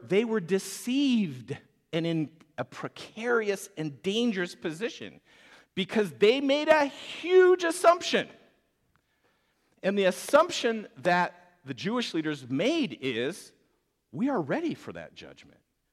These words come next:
We are righteous. We are good.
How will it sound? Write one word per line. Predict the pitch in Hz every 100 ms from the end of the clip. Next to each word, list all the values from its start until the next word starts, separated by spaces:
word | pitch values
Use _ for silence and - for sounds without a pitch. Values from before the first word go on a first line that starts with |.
| -
We | 143 269
are | 269 233
righteous. | 226 320 - - - - _ _ _ -
We | 180 285
are | 277
good. | 220 170 302 - -